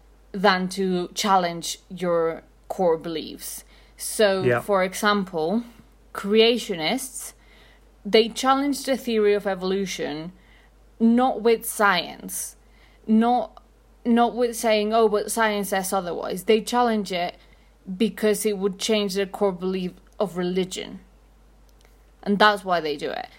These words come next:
Speaker 1: In the same way, climate change deniers will challenge climate change, not with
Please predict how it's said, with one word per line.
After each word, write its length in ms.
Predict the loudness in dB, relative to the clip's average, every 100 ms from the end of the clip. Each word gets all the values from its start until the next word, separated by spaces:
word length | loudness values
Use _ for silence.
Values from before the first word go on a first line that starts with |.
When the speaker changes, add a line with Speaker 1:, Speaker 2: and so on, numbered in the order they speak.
| -20 -2
Speaker 1:
In 140 | 0 2
the 140 | 2
same 320 | 0 0 2
way, 160 | 2 0
climate 400 | 0 0 0 -4
change 320 | -4 -4 -2
deniers 720 | -2 2 4 4 2 -2 -4
will 240 | -4 -2 -2
challenge 680 | 0 2 2 -2 -8 -12 -14 _ _ _ _ -2
climate 380 | 2 2 0
change, 480 | -6 -6 -6 -8 -10 -16 -20 -20 _
not 360 | 2 4 2 2
with 440 | 2 2 -2